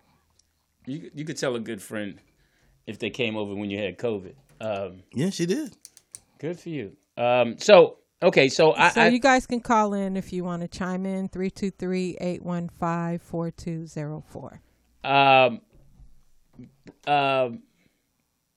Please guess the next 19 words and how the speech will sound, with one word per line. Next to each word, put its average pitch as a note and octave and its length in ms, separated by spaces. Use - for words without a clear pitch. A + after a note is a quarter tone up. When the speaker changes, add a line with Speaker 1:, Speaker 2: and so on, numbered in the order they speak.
Speaker 1:
so G3 180
men, A#3+ 300
I G3 140
think G3+ 320
what D#3 160
breaks E3 300
up C#3 160
a A#2+ 60
friendship B2+ 560
with A2 280
a G#2+ 80
male A2 320
male, G2 440
it's C3 200
usually C3 340
money C3 340
or A2+ 120
a G2 60
girl. F#2+ 380